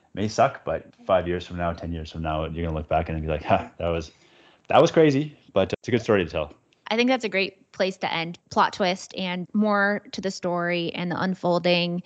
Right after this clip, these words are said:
Speaker 2: and not over identifying with the good or the bad at the current moment, and just knowing that this is all how it's supposed to unfold. And it's what you make of it too, because you're gonna be dealt different cards, and you can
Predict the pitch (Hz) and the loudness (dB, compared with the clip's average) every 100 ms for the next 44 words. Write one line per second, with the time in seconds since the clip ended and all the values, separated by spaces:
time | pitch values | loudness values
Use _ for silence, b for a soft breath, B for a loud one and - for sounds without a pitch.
0 | B 196 220 202 190 - 190 180 185 175 | B 4 6 6 4 2 -2 0 2 0
1 | 170 - 185 175 170 170 170 170 170 170 | -2 -2 -2 -2 -2 -2 -2 -2 -4 -4
2 | _ - 175 180 165 170 160 160 160 - | _ -10 -2 -2 -2 0 2 2 -2 -4
3 | - 156 139 160 95 - 180 175 180 147 | -4 -2 0 0 0 0 -2 -2 -2 0
4 | 110 156 - 147 - 196 180 180 165 175 | 2 0 0 -2 -2 0 2 4 2 0
5 | - b b - 175 156 - 175 - 143 | -4 b b -2 0 0 -2 -4 -2 -4
6 | 170 - 156 160 156 - 180 151 110 110 | -6 -4 -4 -4 -6 -8 -6 -4 -4 -6
7 | - - _ _ _ - 202 247 233 220 | -10 -16 _ _ _ -6 -2 0 2 4
8 | 190 190 170 - 175 - - _ 180 190 | 2 0 -4 -2 -4 -4 -8 _ -6 -4
9 | 170 180 170 170 170 160 - - _ - | -4 -6 -4 -2 0 -2 -4 -12 _ -6
10 | 190 185 - 170 175 190 156 127 - b | -4 -4 0 2 2 0 -4 -6 -8 b
11 | b b - 185 170 160 175 | b b -6 -4 -4 -6 -8